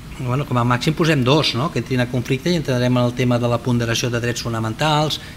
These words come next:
i el test de constitucionalitat o el tema del, de,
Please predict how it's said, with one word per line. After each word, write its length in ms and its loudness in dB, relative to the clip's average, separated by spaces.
i 60 -2
el 100 -2
test 220 0
de 80 -2
constitucionalitat 1120 0
o 80 -2
el 80 -4
tema 240 2
del, 160 2
de, 180 0